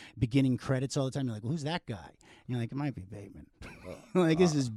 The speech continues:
Speaker 1: really creepy. Like, Stephen King, how does this guy, Stephen, let, just for a minute, let's talk about Stephen
Speaker 2: Okay.
Speaker 1: King.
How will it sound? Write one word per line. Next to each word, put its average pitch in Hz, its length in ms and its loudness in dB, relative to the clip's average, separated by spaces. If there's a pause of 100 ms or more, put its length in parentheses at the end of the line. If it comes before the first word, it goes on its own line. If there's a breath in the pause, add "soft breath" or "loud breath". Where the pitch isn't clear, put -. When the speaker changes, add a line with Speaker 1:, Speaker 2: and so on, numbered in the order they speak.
Speaker 1:
really 131 380 2
creepy. 113 500 -8
Like, 123 140 -12
Stephen 233 260 -4
King, 214 220 2 (240 loud breath)
how 277 160 -2
does 427 120 2
this 392 160 -2
guy, 151 380 0 (100)
Stephen, - 320 -4
let, 247 160 6 (320)
just 262 200 0
for 302 80 2
a 190 60 2
minute, 160 220 2
let's 135 140 -2
talk 165 160 2
about 135 160 2
Stephen 127 300 0
Speaker 2:
Okay. - 140 0
Speaker 1:
King. 107 120 0